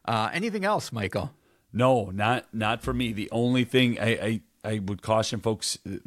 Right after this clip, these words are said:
Speaker 2: if you go too young, you need to have one independent reader in the group. So
Speaker 1: Yeah.
Speaker 2: if you're a third or fourth grade teacher and you're like, "Boy, this really sounds like a game I wanna get and bring into the classroom," just keep in mind, y-, you will need, there's some text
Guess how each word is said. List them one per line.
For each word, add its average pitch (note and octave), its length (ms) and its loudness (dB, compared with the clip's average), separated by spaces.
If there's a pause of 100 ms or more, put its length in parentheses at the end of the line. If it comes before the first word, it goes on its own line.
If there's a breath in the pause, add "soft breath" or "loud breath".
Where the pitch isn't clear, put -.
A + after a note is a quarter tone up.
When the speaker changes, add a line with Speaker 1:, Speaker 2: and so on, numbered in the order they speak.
(160)
Speaker 2:
if G2+ 180 -2
you G#2 100 2
go G#2+ 220 4
too - 240 2
young, A2+ 340 4
you A2 160 2
need A#2 260 2
to A#2+ 80 0
have G#2 300 2
one G#2 360 0
independent G#2+ 560 0
reader F#2 320 0
in F#2 80 0
the F#2 80 -2
group. - 440 -6 (440 loud breath)
So - 140 2
Speaker 1:
Yeah. G#2 80 4
Speaker 2:
if - 40 2
you're D#3 140 6
a B2 60 6
third B2 260 4
or A2+ 60 0
fourth A#2 300 2
grade G#2+ 220 2
teacher G#2+ 360 2
and G2 120 2
you're G2 160 4
like, - 240 -6
"Boy, A2+ 200 -2
this G#2+ 240 -2
really A#2 200 0
sounds G#2+ 320 0
like G2+ 140 -2
a G2+ 60 -6
game G#2+ 300 0
I G#2+ 60 0
wanna G#2+ 320 2
get G#2+ 340 0
and G2 120 -4
bring G#2+ 200 0
into G#2 160 0
the F#2+ 100 -4
classroom," G#2 720 0 (500 loud breath)
just A#2+ 280 4
keep C3 220 4
in B2+ 120 4
mind, G2+ 400 4 (160)
y-, G#2+ 60 0
you A2+ 280 2
will A#2 220 4
need, A2+ 340 0
there's G#2+ 180 4
some C3 160 0
text - 480 -4